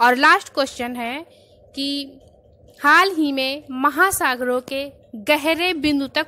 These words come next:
पहुंचने वाली पहली महिला कौन बनी? तो इसका बी ऑप्शन सही है, कैथू सुलियन। ये महासागर के गहरे बिंदु तक पहुंचने वाली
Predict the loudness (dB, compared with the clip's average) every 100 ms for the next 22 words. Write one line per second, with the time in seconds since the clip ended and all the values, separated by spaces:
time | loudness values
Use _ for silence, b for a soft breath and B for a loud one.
0 | 0 -2 -2 -4 -4 0 -2 -2 -6 -4
1 | -6 -4 -4 -4 -6 -8 -8 2 2 2
2 | -8 -12 -14 -18 -20 _ b b b b
3 | -12 -10 -10 -4 -4 0 2 6 4 2
4 | -6 -10 -12 -12 -12 -14 b b b b
5 | _ 2 2 0 -2 -2 -2 -4 -6 -4
6 | -4 -8 -12 _ _ _ _ _ _ _
7 | _ _ _ -20 _ -10 -2 0 2 2
8 | 0 0 -2 -4 -4 -4 -4 -2 -2 0
9 | -2 -2 0 -2 -2 -6 -8 -4 -4 -4
10 | -6 -4 -4 -6 -8